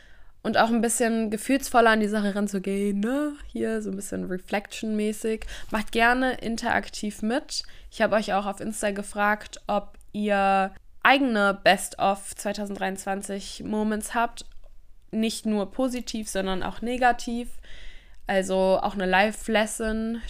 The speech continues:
die ihr vielleicht einfach <laughs> gelernt habt dieses Jahr. Und da sind auch ein paar Antworten reingekommen. Das gucken wir uns später nochmal an. Ich werd ein paar Fragen beantworten, die ich mir rausgesucht habe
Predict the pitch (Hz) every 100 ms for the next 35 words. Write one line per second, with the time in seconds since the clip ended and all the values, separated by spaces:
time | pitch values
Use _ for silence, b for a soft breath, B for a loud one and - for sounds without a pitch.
0 | - 214 196 202 202 196 202 - 190 202
1 | 190 202 - - - - - - - 240
2 | 277 277 277 233 - 220 208 208 208 202
3 | 208 196 196 208 - 196 208 185 202 208
4 | 202 - 208 233 233 - 240 233 233 B
5 | B - 202 208 - 165 180 196 - -
6 | 226 220 185 185 180 175 180 196 254 285
7 | b b - - 240 247 254 - - -
8 | - 233 226 - 233 226 - 214 233 262
9 | 269 285 285 - 240 262 269 247 277 -
10 | 277 285 311 330 - - - - 220 208
11 | - - - - - 220 208 214 240 -
12 | 233 277 - - 254 269 277 285 349